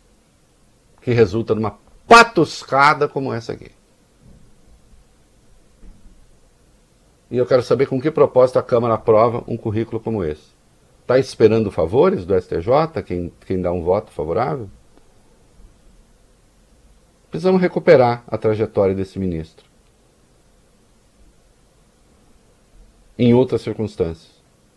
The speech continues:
Não sei nada. Mas no Brasil, ultimamente, é assim, né? A cada enxadada é uma minhoca, né? Currículo o rapaz não tem. Qual é o currículo dele? Ele é filho.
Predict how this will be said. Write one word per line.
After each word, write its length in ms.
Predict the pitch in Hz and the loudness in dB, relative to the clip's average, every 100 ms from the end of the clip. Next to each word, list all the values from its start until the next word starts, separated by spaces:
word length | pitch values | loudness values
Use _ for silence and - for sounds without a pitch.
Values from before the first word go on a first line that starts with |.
| _ _ _ _ _ _ _ _ - | _ _ _ _ _ _ _ _ -10
Não 200 | 185 226 | -4 -4
sei 180 | 226 226 | -2 -2
nada. 460 | 254 131 98 82 82 _ _ _ _ _ _ _ _ _ _ _ - 175 | 2 2 0 -2 -8 _ _ _ _ _ _ _ _ _ _ _ -12 -6
Mas 480 | 170 180 170 - - | -2 -2 -6 -20 -14
no 200 | - 156 | -4 2
Brasil, 340 | 151 139 107 147 | 4 4 4 -2
ultimamente, 560 | 151 147 120 131 147 | -2 -2 -2 -2 -4
é 60 | 165 | -6
assim, 240 | - 113 | -6 -6
né? 100 | 110 | -4
A 60 | 117 | -2
cada 260 | 139 143 | -2 -2
enxadada 540 | 143 - 127 104 131 147 | -2 0 0 2 0 0
é 40 | |
uma 120 | 151 | -2
minhoca, 500 | 165 143 104 104 104 | -4 -2 0 -2 -4
né? 80 | 104 - _ _ - _ _ _ _ _ _ _ _ _ _ _ _ _ _ _ _ _ _ _ _ _ _ - | -8 -10 _ _ -20 _ _ _ _ _ _ _ _ _ _ _ _ _ _ _ _ _ _ _ _ _ _ 4
Currículo 560 | 165 107 185 - 302 | 6 6 4 4 -2
o 20 | |
rapaz 320 | 247 233 254 254 | 0 0 0 0
não 140 | 277 | -2
tem. 340 | - 98 82 - _ _ _ _ _ _ _ _ - | 2 2 0 -12 _ _ _ _ _ _ _ _ 8
Qual 160 | 190 | 10
é 80 | 175 | 10
o 40 | |
currículo 380 | 160 127 131 131 | 8 0 0 0
dele? 220 | 113 104 | 2 2
Ele 100 | 127 | 4
é 40 | 156 | 2
filho. 360 | 156 104 85 | 2 -4 -4